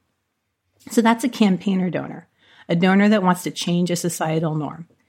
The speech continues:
The third kind of donor is a launcher donor. A launcher donor is trying to fill a gap.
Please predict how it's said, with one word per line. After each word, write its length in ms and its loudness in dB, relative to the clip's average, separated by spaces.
The 140 0
third 920 0
kind 260 2
of 140 -2
donor 400 -10
is 340 4
a 100 4
launcher 720 4
donor. 440 -8
A 80 2
launcher 800 4
donor 500 -2
is 180 0
trying 480 4
to 540 0
fill 800 0
a 120 4
gap. 640 -4